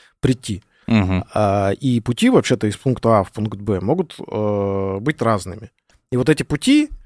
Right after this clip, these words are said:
Speaker 1: разные, да, это как раз разные задачи, которые ты можешь условно поделать для того, чтобы, типа, прийти вот из А в Б.
Speaker 2: Не, я прекрасно понимаю, зачем ставить цель, допустим,
Speaker 1: Вот.
Speaker 2: на жизнь.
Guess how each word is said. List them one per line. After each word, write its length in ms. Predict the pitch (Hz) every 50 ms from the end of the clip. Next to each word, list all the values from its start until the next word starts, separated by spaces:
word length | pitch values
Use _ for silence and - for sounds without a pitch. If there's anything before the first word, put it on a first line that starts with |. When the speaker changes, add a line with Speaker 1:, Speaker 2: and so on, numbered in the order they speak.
| _ _ -
Speaker 1:
разные, 440 | 117 127 127 113 - 104 92 90
да, 220 | - 113 139 175 92 113
это 160 | 131 - -
как 140 | 131 113 127
раз 260 | 127 127 117 - - - _ _ _ _ _
разные 420 | - 120 135 147 131 117 117 107 101
задачи, 440 | 101 113 113 160 208 226 - 147
которые 500 | - - - - 135 139 127 120 110 107
ты 240 | 101 - - 117 110
можешь 380 | 113 113 113 104 98 - - - _ _ _ _ _ _ -
условно 360 | 113 - - 135 127 117 107 -
поделать 520 | 120 120 147 214 240 190 90 - - - _ _ _ _ _ -
для 100 | 110 -
того, 140 | - 151 170
чтобы, 260 | - - 135 117 113
типа, 200 | - 117 - 104
прийти 300 | - - 107 - - 160
вот 180 | 151 123 - -
из 160 | 98 87 - - - _
А 140 | - 117 131
в 100 | 120 110
Б. 220 | 101 98 87 - - _ _ _ _ _ _ _ _ _ _ _ _ _ _ _ _ _ _ _ _ _ _ _ - -
Speaker 2:
Не, 240 | 135 139 147 139 113
я 120 | 104 104
прекрасно 460 | - - - - 156 160 - - 143
понимаю, 320 | 139 135 139 139 139 139 123
зачем 280 | 120 113 - 135 131
ставить 320 | - - 123 113 113 107 -
цель, 180 | - 143 160 156
допустим, 440 | 135 - - 117 - - 113 110 104
Speaker 1:
Вот. 100 | 90 - - - - - _ _
Speaker 2:
на 460 | 110 110 117 117 117 113 110 110 107
жизнь. 500 | 104 110 123 127 113 95 87 92 92